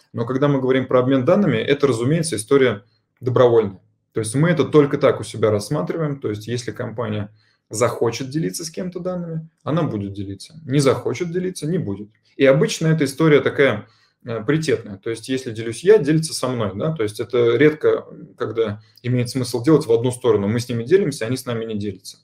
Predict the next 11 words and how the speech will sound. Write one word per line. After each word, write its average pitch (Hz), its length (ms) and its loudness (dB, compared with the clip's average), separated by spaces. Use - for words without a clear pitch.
То - 80 -4
есть 131 180 -6
это 131 160 -8
если 123 240 -2
уж 110 100 -4
делиться, 156 360 0
то, 135 320 2
э, 117 140 4
в 113 100 4
обе 139 160 6
стороны. 104 420 0